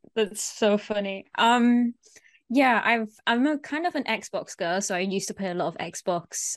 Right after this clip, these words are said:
um, like, in my early twenties, um, in my teen years. Um, I've kind of, like, converted into a Switch player now because I just love how versatile the Switch is. So I play, I've been playing a lot of Switch games, um, but, like, P C games,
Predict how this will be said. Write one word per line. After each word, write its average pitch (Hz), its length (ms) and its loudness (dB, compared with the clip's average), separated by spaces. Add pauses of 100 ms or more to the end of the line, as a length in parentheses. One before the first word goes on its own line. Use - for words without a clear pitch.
um, 170 600 -8
like, 170 180 -8
in 180 60 -4
my 165 140 -4
early 170 300 -2
twenties, 170 920 -8 (100)
um, 165 400 -8
in 170 80 -8
my 170 100 -8
teen 175 380 -4
years. 170 540 -6 (580)
Um, 190 400 2
I've 202 160 0
kind 254 260 0
of, 277 80 0
like, 240 160 -2
converted 196 720 -2
into 185 300 -10
a 180 60 -6
Switch - 500 -2
player 175 340 -2
now 165 300 -4
because 175 240 -10
I 180 100 -6
just 185 220 -8
love 185 220 -2
how 175 440 -4
versatile 190 640 0
the 196 80 -2
Switch - 400 -4
is. 202 220 -4
So 190 100 -10
I 180 80 -8
play, 190 400 -4
I've 214 100 0
been 247 160 2
playing 220 220 0
a 202 60 0
lot 202 100 -4
of 202 80 -8
Switch - 300 -8
games, 175 400 -8 (480)
um, 185 420 -2
but, 180 280 -2 (120)
like, 190 200 -2
P 240 180 2
C 214 240 0
games, 190 720 -2